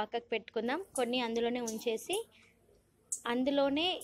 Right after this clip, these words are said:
ఇందాక మ్యారినేట్ చేసి పెట్టుకున్నటువంటి చికెన్ని వేసుకోవాలి. ఒకసారి కలిపి మూత పెట్టుకొని సిమ్లో ఒక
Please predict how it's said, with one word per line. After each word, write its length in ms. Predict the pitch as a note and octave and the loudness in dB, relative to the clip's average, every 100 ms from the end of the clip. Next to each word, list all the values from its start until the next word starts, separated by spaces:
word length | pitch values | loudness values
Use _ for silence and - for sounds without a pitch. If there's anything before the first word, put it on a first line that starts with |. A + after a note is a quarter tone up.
| - | 0
ఇందాక 400 | A#3+ A#3+ A#3+ B3 | 4 6 6 4
మ్యారినేట్ 800 | A#3 A3+ A#3 B3+ C4 C4 - A#3+ | 0 2 2 2 0 -2 0 2
చేసి 180 | A#3 - | 2 2
పెట్టుకున్నటువంటి 720 | A3+ - A#3 A3 G#3 G#3+ G#3+ | -2 0 -2 0 -2 -2 -2
చికెన్ని 600 | G#3 A3+ - A#3 B3+ G4+ A#4+ _ _ - - - - - A3+ | -4 -4 0 0 0 -2 -4 _ _ -16 -12 -10 -8 -4 2
వేసుకోవాలి. 600 | A#3 A#3 - G3+ F#3 F#3+ - - - - A3+ F3+ _ _ - | 2 2 -2 0 -2 -6 -8 -20 -20 -20 -20 -20 _ _ -12
ఒకసారి 340 | A3 - A3+ G#3+ | -12 -2 -2 0
కలిపి 540 | A3 A3+ A#3 F4+ A4+ - - - | 0 0 0 -2 -2 -6 4 8
మూత 240 | B3+ C4 | 8 6
పెట్టుకొని 400 | A#3 - B3+ C#4 | 8 8 8 4
సిమ్లో 500 | - C4 B3 B3 C4+ | 0 0 2 2 2
ఒక 140 | A#3+ | 2